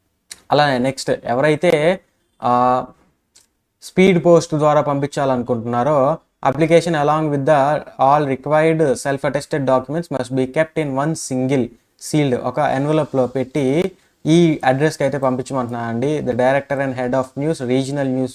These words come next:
unit, దూరదర్శన్ కేంద్ర, రామనాథపుర, హైదరాబాద్కి పంపించమంటున్నా అండి. So ఈ రకంగా అయితే మీరు స్టార్ట్ చేసే, the application cover must clearly display the heading. So అప్లికేషన్ కవర్ మీద మీరు empanelment of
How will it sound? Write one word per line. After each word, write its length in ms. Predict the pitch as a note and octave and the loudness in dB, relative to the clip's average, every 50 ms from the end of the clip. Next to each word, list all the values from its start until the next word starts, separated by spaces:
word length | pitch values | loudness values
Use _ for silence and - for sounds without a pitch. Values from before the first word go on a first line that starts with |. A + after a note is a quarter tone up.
| C3 C3 | -6 -6
unit, 180 | C3+ C#3 C3+ B2 | -6 -4 -4 -2
దూరదర్శన్ 480 | A#2+ B2+ C3 B2+ B2+ B2+ - C3 B2+ A#2 | -2 0 0 0 -2 -2 -2 -6 -8 -6
కేంద్ర, 360 | - B2 - A#2 A#2 C3+ E3+ - - _ _ _ _ _ _ _ - A#2 | -4 -4 -4 -2 -4 -4 -4 -6 -10 _ _ _ _ _ _ _ -2 0
రామనాథపుర, 640 | B2 C3+ C#3+ D3 D3+ D3+ D3+ D3 C#3+ B2+ - C#3+ C#3+ | 2 2 2 0 0 0 0 0 -2 -2 -2 -2 -2
హైదరాబాద్కి 1040 | D3+ D#3 B2+ B2 B2+ B2 B2+ B2+ B2 B2+ B2 A#2+ - - D3+ C#3 B2 C3+ C#3+ C#3+ - _ _ _ _ _ - | -2 -2 -2 -2 -2 -2 -2 0 0 0 0 -2 -4 -6 -4 -2 -2 -2 -2 -4 -8 _ _ _ _ _ -4
పంపించమంటున్నా 580 | C#3 C3+ C#3+ C#3 - - C#3 B2 A#2 B2 B2 A#2+ | -2 -2 -2 -4 -6 -6 -6 -6 -6 -4 -6 -6
అండి. 260 | A#2 A#2 A#2+ D3 D#3+ D#3 - _ _ _ _ - - | -4 -4 -4 -4 -4 -6 -10 _ _ _ _ -10 -2
So 280 | D3+ C#3+ C#3 C3+ C3 B2 C3+ | 0 2 4 4 2 2 0
ఈ 60 | D3+ D#3 | 2 2
రకంగా 360 | D#3 D3 - D#3 D3 C#3+ C#3+ | 2 0 0 -4 -4 -2 -2
అయితే 280 | C#3 C3+ C3 - D#3+ D#3 C#3+ | -2 -2 -2 -2 -2 -2 0
మీరు 200 | C#3 C#3+ D3+ D#3 C#3 C3 C#3 D#3 D#3 - _ _ _ _ _ _ _ | -2 0 0 0 0 -2 -2 -4 -4 -6 _ _ _ _ _ _ _
స్టార్ట్ 420 | - - - D3+ D3 D3 C#3+ - D#3 | -8 -2 2 2 2 2 0 -2 -4
చేసే, 200 | C#3 B2+ D3+ C#3 B2 | -4 -2 -2 -2 -2
the 160 | A#2+ B2+ B2+ B2+ C3 | 0 0 2 2 2
application 420 | C3+ D3+ C#3+ D3+ D#3 D3 - C#3+ C3 - | 0 -2 -2 -2 -2 -2 -4 -8 -6 -4
cover 180 | C3+ C3+ C#3+ C#3 D3 C3+ | -2 -2 -2 -2 -4 -6
must 120 | B2+ - _ - | -8 -8 _ -4
clearly 340 | C#3 C#3 C#3+ C#3+ D3 D3 C#3 B2+ | -2 -2 -2 -2 -2 -2 -2 -4
display 260 | B2 B2+ - D3+ C#3+ C#3+ C#3 | -6 -6 -6 -4 -2 -2 -2
the 40 | B2+ A2+ | -2 -2
heading. 320 | C3 B2+ B2+ C3 C#3 B2+ A2 - - _ _ _ - | -4 -4 -2 0 -2 -2 -2 -6 -10 _ _ _ -2
So 40 | D#3 D3 C#3+ | 2 2 2
అప్లికేషన్ 400 | C#3 D3+ D#3 D3 D#3+ D3+ D#3 C#3 - | 2 0 -2 -4 -4 -4 -6 -4 -2
కవర్ 220 | D3 C#3 D3 D3+ D3+ D3+ C#3+ | -2 0 0 0 0 -2 -2
మీద 140 | C#3 C3+ D3 | 0 0 0
మీరు 300 | D3+ D3 C#3 C#3+ C#3+ D#3+ D3 C3 C3+ | 0 0 0 0 0 0 0 0 -4
empanelment 600 | C#3 - D#3 D3+ D3+ D3 C#3+ C#3+ C#3 C3 B2 C3 C3 C#3 | -2 -2 -2 -2 -2 -4 -4 -4 -4 -4 -4 -2 -2 -2
of 260 | D3 - - F#3 | -4 -2 -2 -4